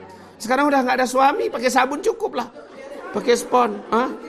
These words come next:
Tinggalkan, taubat. Ini harus di-, dirubah. Maksudnya, hah? Lulur sendiri bisa, kenapa sih?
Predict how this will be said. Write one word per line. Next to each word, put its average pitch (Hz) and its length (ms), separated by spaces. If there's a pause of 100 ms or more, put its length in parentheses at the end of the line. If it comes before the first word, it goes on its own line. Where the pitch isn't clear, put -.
(540)
Tinggalkan, 208 560
taubat. 196 480
Ini 160 240
harus 196 160
di-, 180 240
dirubah. 185 640 (1800)
Maksudnya, 175 320 (480)
hah? 185 220 (420)
Lulur 285 320
sendiri 277 400
bisa, 269 480
kenapa 254 400
sih? 247 320